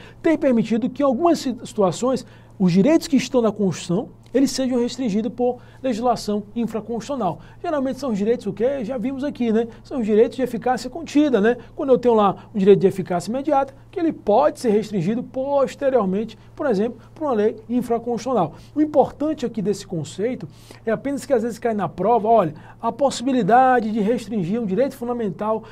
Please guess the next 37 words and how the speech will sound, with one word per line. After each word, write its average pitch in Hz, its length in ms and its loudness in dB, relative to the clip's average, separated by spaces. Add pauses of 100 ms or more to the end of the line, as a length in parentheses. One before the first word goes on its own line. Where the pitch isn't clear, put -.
(140)
que 220 100 -6
esteja 240 380 -2
na 240 100 0
Constituição 214 800 -2 (300)
em 208 60 4
relação 254 600 4 (300)
a 220 100 0
uma, 247 280 0
é, 185 420 -2 (240)
por 285 160 8
uma 269 160 6
norma 220 320 4
infraconstitucional, 220 720 0
como 311 160 0
é - 20 2
o 302 60 2
nome 285 80 4
da 262 80 4
teoria? 233 580 2
Isso - 180 -16
é 254 40 -6
a 233 80 -10 (160)
cara, 233 500 -2 (400)
F 208 200 -8
C 180 140 -4
C, 196 380 0
sebrae, 180 520 -4
mas 233 120 -8
você - 60 -14
tem 277 80 -10
que - 60 -18
saber, 240 300 -4
é - 80 -6
o 240 60 -4
nome 208 240 -2
da 202 160 0 (320)
teoria 208 480 6